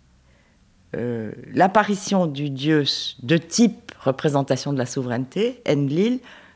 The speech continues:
très peu après, euh, dans la ville de Nippur. Mais à ce moment, c'est une souveraineté pour de rire, on va dire. Tous les autres dieux consistent,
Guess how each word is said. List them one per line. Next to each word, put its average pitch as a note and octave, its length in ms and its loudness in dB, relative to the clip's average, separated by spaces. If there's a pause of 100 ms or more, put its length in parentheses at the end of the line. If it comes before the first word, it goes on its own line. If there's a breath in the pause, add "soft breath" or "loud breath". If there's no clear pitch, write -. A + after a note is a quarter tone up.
(140 loud breath)
très A3 120 0
peu A3 140 2
après, A#2+ 380 -2 (1300 soft breath)
euh, G#2 340 -2
dans C3+ 160 2
la D3 100 4
ville F#3 140 2
de E3+ 80 0
Nippur. C#3+ 560 -6 (280)
Mais A#2+ 200 0
à C3+ 80 0
ce - 160 -4
moment, A#3 440 0 (540)
c'est - 160 0
une D#3+ 100 4
souveraineté D3+ 440 0
pour E3 180 2
de F#3 100 2
rire, C4+ 320 0
on C#3+ 60 -4
va B2+ 120 -2
dire. B2+ 200 -4
Tous - 140 -6
les D3 180 -2
autres C#3+ 100 -2
dieux E3 240 -2
consistent, C#3+ 460 -8